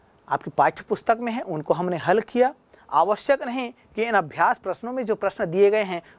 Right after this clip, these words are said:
उनमें से ही परीक्षाओं में पूछे जाएं, वहाँ से यदि पूछे जाएंगे तब तो आप लिख लेंगे,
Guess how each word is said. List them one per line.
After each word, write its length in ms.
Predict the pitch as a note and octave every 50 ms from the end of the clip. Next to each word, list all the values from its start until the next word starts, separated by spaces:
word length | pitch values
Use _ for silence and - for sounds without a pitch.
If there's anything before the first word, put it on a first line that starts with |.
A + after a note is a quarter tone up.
| - A#3+
उनमें 320 | A3 A3 A3 A3+ B3 B3
से 140 | A#3 - G#3+
ही 120 | G3+ A#3 C4 - _ _ -
परीक्षाओं 360 | F3+ E3 D#3+ - - D3+ D#3
में 100 | G3 C4
पूछे 380 | - - F3+ D3+ - - D#3+ C#3
जाएं, 180 | B2 A#2 A2 - _ - - - -
वहाँ 300 | C#3+ D#3 E3+ - E3+ A#3
से 140 | B3 - B3+
यदि 140 | A#3 A3+ B3+
पूछे 320 | G#3+ - A#3 A3 - C4 B3
जाएंगे 240 | B3+ A#3+ B3+ C4+ C4
तब 140 | - A3+
तो 120 | A3+ - -
आप 160 | A3+ A3 -
लिख 240 | B3 B3+ E4 - G3
लेंगे, 300 | E3 C#3+ C3 A2+ A2